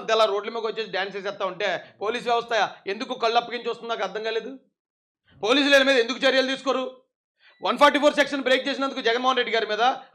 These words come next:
అక్కడ ఉన్న లోకల్ నాయకులు ఎవరైతే వాళ్ళ మీద, రోడ్డు ఎక్కిన ప్రతి ఒక్కడి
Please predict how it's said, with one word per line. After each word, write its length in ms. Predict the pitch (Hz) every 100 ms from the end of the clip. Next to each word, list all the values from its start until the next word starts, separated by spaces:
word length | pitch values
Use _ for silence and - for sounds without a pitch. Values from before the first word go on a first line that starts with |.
| 226
అక్కడ 160 | 262 254
ఉన్న 100 | 240 196
లోకల్ 240 | 226 254
నాయకులు 220 | 254 240 233
ఎవరైతే 280 | 220 208 208 170
వాళ్ళ 200 | 214 240 233
మీద, 120 | 226 277 - - 190 208
రోడ్డు 220 | 277 285
ఎక్కిన 180 | 277 285 269
ప్రతి 240 | 247 247 269 240
ఒక్కడి 220 | 240 285